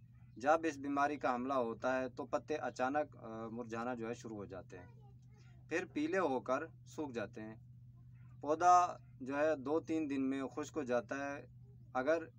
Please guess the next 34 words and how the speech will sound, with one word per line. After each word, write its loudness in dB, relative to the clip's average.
बाहर 4
खींचा -4
जाए 0
तो -6
आसानी -2
से -6
बाहर 4
भी -6
आ -4
जाता -10
है -14
ये, -18
क्योंकि, 0
अ, 2
पौधा 0
की -4
जो 0
सानवी 0
जड़ें 0
हैं 0
और -4
खुराक 0
मुहैया -2
करने -2
वाली 0
जो -4
जड़ें -2
हैं -8
गल -2
कर -6
अलहदा -4
हो 0
जाती -8
हैं, -10